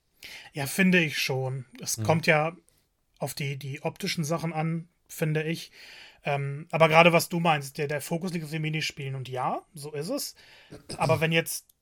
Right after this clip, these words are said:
Speaker 1: das so wichtig wäre, könnte man ja auch sagen, „Naja, wieso gibt's nicht nur ein Spielbrett oder so?“ Also man
Speaker 2: Ja.
Speaker 1: möchte schon diese Abwechslung, also man hat die Minispiele immer dabei, aber das, was dazwischen passiert, ist dann auf jedem Spielbrett doch nochmal was anderes. Und so hat man dann immer,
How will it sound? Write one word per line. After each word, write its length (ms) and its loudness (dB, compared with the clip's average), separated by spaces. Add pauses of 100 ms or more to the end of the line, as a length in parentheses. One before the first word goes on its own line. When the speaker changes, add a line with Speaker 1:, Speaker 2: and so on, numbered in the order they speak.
(100)
Speaker 1:
das 340 0
so 260 2
wichtig 360 -6
wäre, 220 2
könnte 260 -2
man 100 0
ja 100 0
auch 60 -6
sagen, 280 0
„Naja, 200 -2
wieso 160 -6
gibt's 180 -10
nicht 120 -6
nur 100 -6
ein 140 -2
Spielbrett 460 -10
oder 140 -12
so?“ 300 -12 (500)
Also 200 -2
man 100 4
Speaker 2:
Ja. 0 -
Speaker 1:
möchte 240 0
schon 300 2
diese 260 0
Abwechslung, 720 -2 (100)
also 180 -2
man 140 -2
hat 140 0
die 60 0
Minispiele 440 0
immer 160 -2
dabei, 460 -4 (280)
aber 160 0
das, 160 0
was 120 0
dazwischen 440 -4
passiert, 360 -2
ist 120 -8
dann 120 -2
auf 120 -8
jedem 160 -4
Spielbrett 460 -6
doch 140 -6
nochmal 240 -4
was 140 -4
anderes. 540 -2 (840)
Und 180 -4
so 120 -2
hat 260 0
man 100 0
dann 140 0
immer, 420 2